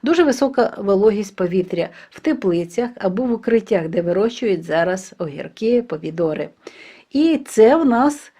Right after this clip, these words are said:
якраз така ситуація виникає після частих поливів. Вода застоюється, вдень при високих температурах максимально йде розвиток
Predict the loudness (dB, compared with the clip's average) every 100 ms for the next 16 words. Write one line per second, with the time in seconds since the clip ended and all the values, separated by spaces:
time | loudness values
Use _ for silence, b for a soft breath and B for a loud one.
0 | -6 -6 -2 0 0 -2 -12 B B -10
1 | -4 -2 -2 -2 -2 2 2 2 2 2
2 | 2 2 2 -2 -2 0 2 0 0 2
3 | 2 2 -2 -4 -4 -6 -6 -2 2 2
4 | 2 2 0 -2 _ _ B B B B
5 | 2 4 4 4 2 0 -4 0 4 4
6 | 4 2 2 -2 -2 0 0 -4 B B
7 | 0 2 4 4 2 2 0 -2 -4 -6
8 | -6 -2 0 2 4 4 4 0 -2 -2
9 | -2 -2 -2 2 2 4 4 2 4 4
10 | 6 4 2 0 -2